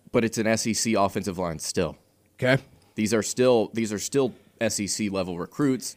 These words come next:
Speaker 2: And I, and I, and I believe that the offensive line will be better in twenty twenty-one.
Speaker 1: How much, I don't know. I'm
Speaker 2: That's,
Speaker 1: right
Speaker 2: that,
Speaker 1: there with
Speaker 2: that,
Speaker 1: you.
Speaker 2: that's
Speaker 1: I,
Speaker 2: the question.
Speaker 1: I don't know how much they're going to improve.
Speaker 2: That's,
Speaker 1: I
Speaker 2: that's
Speaker 1: don't,
Speaker 2: the question.
Speaker 1: I don't think it's gonna be that significant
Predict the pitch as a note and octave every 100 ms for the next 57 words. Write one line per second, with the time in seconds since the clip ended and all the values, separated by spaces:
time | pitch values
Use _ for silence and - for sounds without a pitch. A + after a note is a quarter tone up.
0 | - D3+ D3 D3+ D#3 C#3+ - D3 C#3+ B2+
1 | C3+ D#3+ D#3 C#3+ C#3+ C#3 C3+ C#3+ B2 C3
2 | B2+ A2+ B2+ B2+ A2 A#2 A2+ G#2+ G#2 C#3
3 | B2+ B2+ A#2 A2 A2+ G2+ D2 G1+ G#2+ B2+
4 | G#2+ G2 - G2 F#2+ F2 F2 F2 F2 C3+
5 | G2+ G2 G2 E2+ - B2 F2 B2+ - A#2+
6 | E2+ G#2+ G#2+ G2+ F#2 G2+ F2+ G2+ F2+ F2+
7 | F2 - F#2 F#2 F2+ F2+ G2 F2 A2 G2+
8 | E2+ B2+ G#2+ G2 - G2+ - G#2 F2+ A2
9 | G2+ G#2 F#2+ F#2+ F2+ - G#2 F#2 - E2+
10 | A2 A2 - F#2 E2